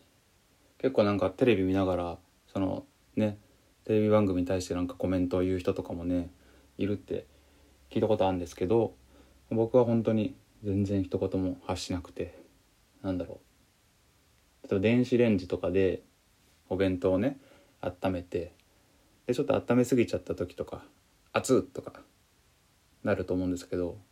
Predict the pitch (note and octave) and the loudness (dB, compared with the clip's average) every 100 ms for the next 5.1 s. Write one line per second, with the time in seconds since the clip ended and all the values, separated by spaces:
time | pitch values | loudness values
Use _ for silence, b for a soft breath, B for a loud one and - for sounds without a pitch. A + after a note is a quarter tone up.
0 | _ - G2 B2 A#2+ A2+ F2 F2 E2+ E2+ | _ -6 4 4 6 4 2 -2 -6 -12
1 | F#2 - F#2+ F#2 - _ _ _ - F#2+ | -16 -8 -6 -6 -8 _ _ _ -8 -4
2 | F#2 F#2+ E2+ E2 F2+ E2+ - F2 _ _ | -2 -2 -2 -8 -8 -8 -10 -10 _ _
3 | _ b b b - - G#2 G#2 G#2 - | _ b b b -8 0 2 4 0 -2
4 | E2+ E2+ E2 _ _ - - - - - | -10 -12 -14 _ _ -20 -12 -12 -12 -14